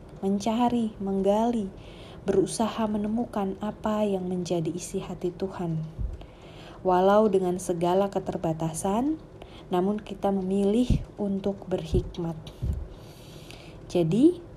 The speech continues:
apa jawaban Bapak Ibu atas undangan dari hikmat ini? Silakan menjawab dalam hati masing-masing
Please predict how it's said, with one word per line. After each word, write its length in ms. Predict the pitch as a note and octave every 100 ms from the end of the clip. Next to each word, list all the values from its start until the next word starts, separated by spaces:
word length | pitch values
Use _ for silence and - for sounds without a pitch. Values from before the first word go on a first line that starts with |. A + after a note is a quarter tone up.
| - - -
apa 240 | G3+ G#3
jawaban 480 | G3 F3 E3 F3 F3
Bapak 240 | F#3+ -
Ibu 400 | E3+ F3 G3 C#4+ F4 - - - - - - - -
atas 360 | G3 F#3+ G3 -
undangan 560 | G3+ F#3+ F#3 F3+ F#3+ F#3+ - -
dari 160 | F3 F3
hikmat 480 | F#3 G#3+ G3+ G3 G3
ini? 320 | G3+ G3+ C4 - - - - - - - - - - - - - - - - - - - - - - - - - - - - - - -
Silakan 480 | - G3+ G3 G3 F#3
menjawab 480 | F#3 F#3 F3 F3+ F3+
dalam 240 | E3+ E3+ F3
hati 240 | G3+ A3
masing-masing 800 | F3+ E3+ F3 E3 D#3+ - E3+ D#3+